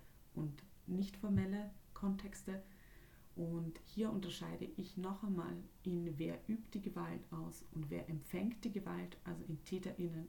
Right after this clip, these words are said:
und RezipientInnen. Und habe in meinen Daten selber, habe das aber in die Analyse nicht reingenommen, noch unterschieden das Alter der Menschen, die Gewalt ausüben und der Menschen, die Gewalt empfangen.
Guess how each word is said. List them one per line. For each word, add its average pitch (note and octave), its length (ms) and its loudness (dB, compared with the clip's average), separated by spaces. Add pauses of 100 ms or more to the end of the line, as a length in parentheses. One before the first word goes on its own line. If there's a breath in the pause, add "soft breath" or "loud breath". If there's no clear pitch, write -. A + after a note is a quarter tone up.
und D#3 180 -2
RezipientInnen. F#3 920 2 (600 loud breath)
Und E3+ 480 2 (320)
habe F#3 340 0 (100)
in F3+ 120 4
meinen E3+ 240 8
Daten E3+ 360 12
selber, G3+ 440 12
habe F3+ 100 2
das F3+ 140 2
aber F3 100 2
in E3+ 60 4
die F3 100 0
Analyse E3 480 4
nicht F#3+ 300 6
reingenommen, F3+ 720 4 (120)
noch D#3+ 280 0 (100)
unterschieden F3 880 0 (460)
das - 260 -2
Alter A3 560 6 (400 loud breath)
der F3+ 100 4
Menschen, F3+ 440 2
die - 120 -8
Gewalt E3 480 0
ausüben F3 520 -2
und E3 180 0
der E3 120 -2
Menschen, D#3+ 380 -2
die D#3+ 100 -2
Gewalt D#3 360 -2
empfangen. F3+ 600 0